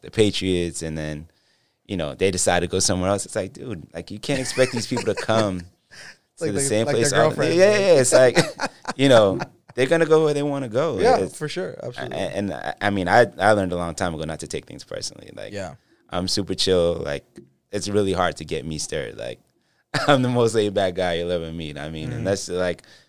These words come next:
Speaker 1: completely disrespectful to me, like, to my
Speaker 2: Yeah.
Speaker 1: face. Like,
Speaker 2: Right, right, right.
Speaker 1: I let things go all the time. Like, you know, like, for what? Like, what are we arguing about? Like,
Speaker 2: Mm.
Speaker 1: why am I, why am I gonna be mad?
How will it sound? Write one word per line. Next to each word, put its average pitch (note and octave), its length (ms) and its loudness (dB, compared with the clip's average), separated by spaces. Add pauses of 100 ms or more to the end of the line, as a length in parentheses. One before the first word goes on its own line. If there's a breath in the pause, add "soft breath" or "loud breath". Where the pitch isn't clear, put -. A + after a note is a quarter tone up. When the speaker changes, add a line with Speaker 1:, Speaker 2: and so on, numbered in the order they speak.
(1300 soft breath)
Speaker 1:
completely A#2+ 380 2
disrespectful A#2 640 4
to A#2+ 140 0
me, A2+ 140 0
like, F#2+ 240 0
to A2 100 -2
my F#2+ 140 0
Speaker 2:
Yeah. A2 100 -2
Speaker 1:
face. G#2+ 300 2
Like, E2 180 -2
Speaker 2:
Right, G#2 160 -8
right, G#2 140 -10
right. G2+ 100 -10
Speaker 1:
I G#2+ 100 4
let A2+ 160 4
things G#2 260 -2
go F#2 300 2
all F2+ 260 0
the F2 100 -6
time. D2+ 460 -6
Like, D2+ 260 -8 (840)
you F#2+ 100 -8
know, C#2 180 -8 (160)
like, F2+ 140 -4
for F2+ 160 -8
what? A2 240 -10
Like, D#2+ 100 -8
what G2+ 140 -2
are - 20 -2
we G2+ 120 -4
arguing D2 300 -8
about? - 320 -12
Like, B2 140 -4
Speaker 2:
Mm. A#2 420 -10
Speaker 1:
why E2+ 200 -2
am G#2 100 0
I, G2 140 2
why F2+ 240 0
am G#2 120 0
I F#2+ 100 -2
gonna F2 180 -4
be D#2+ 120 -8
mad? D2 340 -10